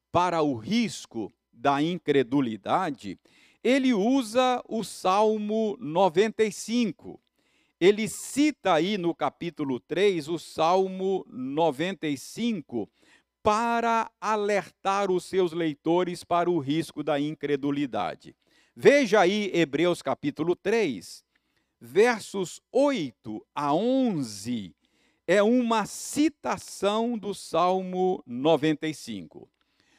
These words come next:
O que o salmista está dizendo no Salmo noventa e cinco? O salmista está dizendo que por causa da incredulidade,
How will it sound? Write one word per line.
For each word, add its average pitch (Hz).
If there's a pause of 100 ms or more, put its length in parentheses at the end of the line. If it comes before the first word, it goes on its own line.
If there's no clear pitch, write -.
(720)
O 285
que 302
o 285
salmista 220
está 202
dizendo 165
no 147
Salmo 143
noventa 123
e 117
cinco? -
O 95
salmista 233
está 113
dizendo 123 (680)
que 220
por 311
causa 185
da 143
incredulidade, 147